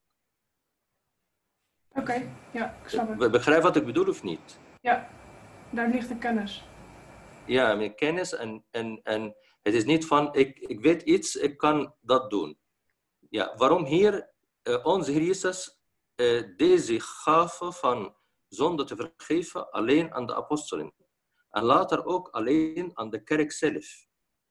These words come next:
Speaker 2: Maar de kerk ook moet bewust zijn van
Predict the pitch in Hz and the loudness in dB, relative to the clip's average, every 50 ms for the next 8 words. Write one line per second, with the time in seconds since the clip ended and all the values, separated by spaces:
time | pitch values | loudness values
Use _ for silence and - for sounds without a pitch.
0 | _ _ _ _ _ _ _ _ _ _ _ _ _ _ _ _ _ _ _ _ | _ _ _ _ _ _ _ _ _ _ _ _ _ _ _ _ _ _ _ _
1 | _ _ _ _ _ _ - 113 113 113 107 117 - - 175 170 156 - - - | _ _ _ _ _ _ -2 -2 0 2 2 2 4 4 4 4 2 0 -2 0
2 | - 165 147 131 127 - - - - _ - 117 127 156 156 113 104 104 98 92 | 2 4 4 4 2 -2 -8 -18 -20 _ -4 0 2 2 2 2 2 0 2 6
3 | 120 165 196 196 - - - - 98 - 107 120 123 139 170 202 208 - - _ | 6 4 4 4 0 -8 -8 -8 -2 2 4 4 4 4 2 0 -2 -6 -12 _
4 | _ _ _ _ _ _ _ - - 151 165 180 190 196 202 - | _ _ _ _ _ _ _ 0 2 4 4 2 0 -4 -8 -12